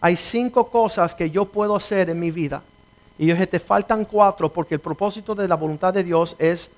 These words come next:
uno". Dios no tiene cinco planes.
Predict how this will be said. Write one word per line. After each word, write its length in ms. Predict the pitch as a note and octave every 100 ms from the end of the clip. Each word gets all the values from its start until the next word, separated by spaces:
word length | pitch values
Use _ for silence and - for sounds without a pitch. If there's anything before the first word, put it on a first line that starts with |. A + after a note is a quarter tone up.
| _ -
uno". 380 | F#3 F#3+ C#3 B2 _ _ _ _ _ _ _
Dios 320 | D3 E3+ G3
no 140 | G#3
tiene 320 | G3+ G#3 G#3 F3
cinco 480 | - G#3+ G3+ F#3
planes. 600 | F3 F#3 F3+ D3+ C3+ -